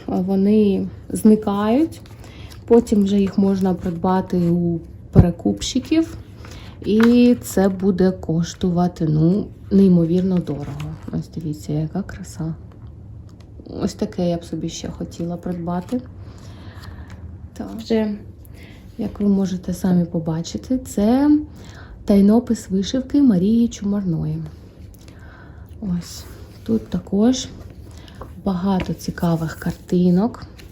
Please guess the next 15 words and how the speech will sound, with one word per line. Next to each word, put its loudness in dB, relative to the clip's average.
Трошки -6
вам -2
покажу, -6
що -8
тут -8
є. 2
Ось, -12
а -14
що -6
у 0
нас -2
тут -8
є? -2
Бачите, -4
зміст. 6